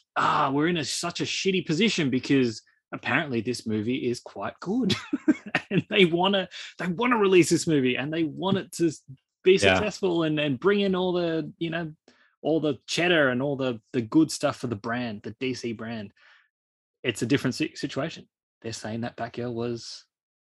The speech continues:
Speaker 1: was no good. Um,
Speaker 2: I know, I was, yeah,
Speaker 1: again
Speaker 2: I was, I was joking, but yeah, but Ezra Miller, mate, sort it out. I mean, we talked about, you know,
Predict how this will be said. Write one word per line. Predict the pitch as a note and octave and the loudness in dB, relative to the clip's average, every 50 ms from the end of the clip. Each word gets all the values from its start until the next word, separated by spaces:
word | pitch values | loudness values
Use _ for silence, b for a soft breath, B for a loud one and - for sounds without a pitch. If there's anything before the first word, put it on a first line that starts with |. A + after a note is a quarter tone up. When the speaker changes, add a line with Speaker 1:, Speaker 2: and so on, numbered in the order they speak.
| _ _ _ _ | _ _ _ _
Speaker 1:
was | - B2 B2+ A#2+ | -12 -10 -10 -6
no | A#2 A#2 A#2+ C3 | -4 -4 -4 -2
good. | C3 D3+ F3 E3+ - B B B B B B B B B | -2 -2 -4 -4 -4 B B B B B B B B B
Um, | - C#3+ C3+ - C3 B2+ B2+ A#2+ A2+ - _ _ _ _ _ _ _ | 4 6 8 8 8 8 6 2 0 -2 _ _ _ _ _ _ _
Speaker 2:
I | - F#3 G#3 G#3 | 8 10 10 12
know, | F3 C#3 | 12 12
I | B2+ C3+ D3+ | 12 12 12
was, | E3 F3 F3 D3 B2+ - - - | 10 10 10 8 8 6 4 4
yeah, | C3 G#2+ | 4 4
Speaker 1:
again | A2 - | 4 6
Speaker 2:
I | C3 C3+ | 6 8
was, | C#3 C#3 C#3+ C3+ C3+ - | 8 8 6 4 2 4
I | - C#3+ | 6 8
was | C3+ C#3+ C3 B2+ | 10 10 10 8
joking, | - B2 A2 G#2 G2 - A2+ A2 G#2+ G#2 | 6 6 6 4 4 4 4 4 4 8
but | - C3+ C#3 C#3 - - | 8 8 8 8 6 6
yeah, | B2+ G#2+ | 6 6
but | F#2 A#2+ - - - | 6 4 0 0 0
Ezra | - G#3+ A3+ F#3 D#3+ C3+ A#2+ | 2 4 4 4 4 4 4
Miller, | A#2 A#2 B2+ C3+ C3 B2+ A2+ F#2 - - - | 6 6 6 6 6 4 4 2 0 -4 -4
mate, | F#3+ G3 G#3 A3+ A#3 E3+ A2+ - - | -2 2 2 4 4 2 2 0 -2
sort | - - - - A#3+ C4+ C#4+ C4 A#3 - | -4 -4 0 0 2 2 2 0 0 0
it | - F#2+ - - | -2 -2 0 2
out. | C#3+ F#3+ A3 A#3+ A3+ E3 - - - B B B B B B B B B B - | 2 6 8 8 6 6 4 -2 -8 B B B B B B B B B B 4
I | |
mean, | G3+ B3 B3+ A3 - - | 6 6 6 6 2 4
we | - A3+ A3+ | 6 6 6
talked | - - B3 C4 D4+ A#3+ - - | 8 10 8 8 8 6 2 2
about, | A3 G#3 F#3+ F3+ F3 E3+ E3 E3 - - _ _ _ _ _ _ | 2 4 6 6 6 6 6 2 0 -6 _ _ _ _ _ _
you | - F3 | -2 0
know, | E3+ D#3+ D#3+ E3 - | 2 2 2 0 -2